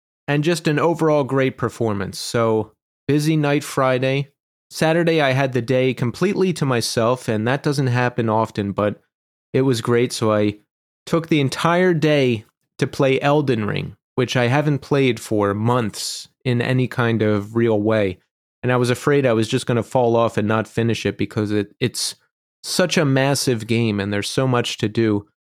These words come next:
But, uh, I'm gonna keep it simple and do the required stuff and then do whatever extra stuff I feel like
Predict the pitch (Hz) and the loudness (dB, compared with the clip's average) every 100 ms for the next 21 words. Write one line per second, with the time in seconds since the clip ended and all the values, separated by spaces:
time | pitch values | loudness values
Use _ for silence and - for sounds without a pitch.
0 | _ _ _ _ 127 123 127 123 120 127 | _ _ _ _ 0 2 2 2 2 0
1 | 139 131 143 - 185 190 196 - 185 165 | 0 0 -2 -2 -2 0 -2 0 0 0
2 | 165 170 160 _ _ - 120 117 120 120 | 0 0 -2 _ _ -4 -2 0 0 -4
3 | - _ 151 160 160 160 156 165 156 156 | -6 _ 0 2 2 0 0 0 2 2
4 | 156 - 143 127 - - _ _ _ _ | 0 -2 0 0 -2 -16 _ _ _ _
5 | 127 120 120 131 131 127 135 139 131 - | -2 0 2 0 0 2 2 2 0 -2
6 | _ _ - 139 139 147 139 139 - 135 | _ _ -2 0 2 2 0 -2 -2 -4
7 | - 127 123 117 - 123 117 123 | -2 -2 0 -2 0 0 2 -2